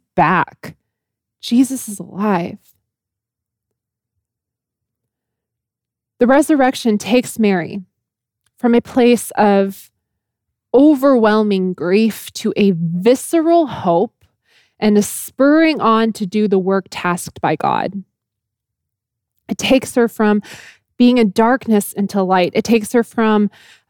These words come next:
feeling abandoned and having a loss of purpose in her life into being named, into be-, being given a fullness of identity,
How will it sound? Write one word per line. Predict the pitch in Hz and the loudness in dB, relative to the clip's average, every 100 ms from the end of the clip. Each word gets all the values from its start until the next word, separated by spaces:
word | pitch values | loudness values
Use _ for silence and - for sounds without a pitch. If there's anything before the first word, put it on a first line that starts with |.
| - | -2
feeling | 262 294 226 | 2 2 2
abandoned | 180 156 - 247 285 254 202 180 180 | -2 -4 0 2 2 2 2 0 -2
and | 202 | -2
having | 196 226 226 | 0 0 2
a | 202 | 2
loss | 190 202 214 - | 2 2 0 -6
of | 196 | -8
purpose | - - 262 254 - | -6 -4 0 0 0
in | 214 | -2
her | 190 208 | 0 2
life | 214 226 226 | 2 2 0
into | - 202 208 | -4 -4 -4
being | 190 196 180 175 | -2 -2 -2 -2
named, | 180 220 277 311 311 - _ _ _ | 0 2 0 0 -4 -10 _ _ _
into | 208 196 214 | -2 0 0
be-, | 196 196 175 196 - - | 2 0 0 -2 -2 -2
being | 208 202 | 0 2
given | 202 185 | 2 0
a | 175 | -2
fullness | - 247 294 339 - | -2 2 2 2 0
of | 302 | 0
identity, | 277 247 208 196 196 202 | 0 2 0 0 0 0